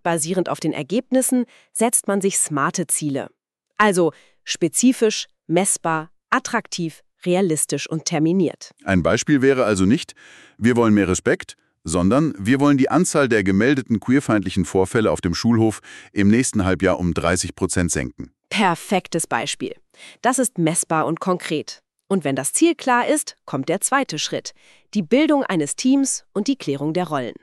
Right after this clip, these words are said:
Speaker 2: Mhm.
Speaker 1: Es wird empfohlen, ein diverses Kernteam zu bilden,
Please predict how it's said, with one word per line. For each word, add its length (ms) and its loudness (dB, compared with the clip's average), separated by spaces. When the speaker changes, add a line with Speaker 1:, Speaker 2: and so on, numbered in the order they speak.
Speaker 2:
Mhm. 400 2
Speaker 1:
Es 200 -6
wird 200 -2
empfohlen, 600 2
ein 140 0
diverses 600 -2
Kernteam 720 -2
zu 200 -4
bilden, 500 0